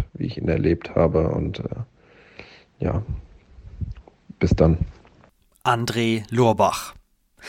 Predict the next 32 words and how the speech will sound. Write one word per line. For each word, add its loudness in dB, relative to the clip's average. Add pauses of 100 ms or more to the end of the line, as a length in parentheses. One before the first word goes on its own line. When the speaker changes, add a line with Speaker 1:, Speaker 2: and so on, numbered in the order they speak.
(760)
Speaker 2:
Die 2
letzte 2
Trainerstation 0
von -2
Doktor -2
Rolf -2
Brack -2
war 2
zweitausendeinundzwanzig -4
in -8
Würzburg. 0 (160)
Da -4
hat -4
er 0 (400)
die 0
Rimperer -2
Wölfe 2 (140)
zum -4
Saisonende -2
trainiert. -6
Vorher 0
aber -2 (280)
war 2
er -2
schon -6
als -8
sportlicher -4
Berater -2
tätig. -6
Das -6
war 0
ab -4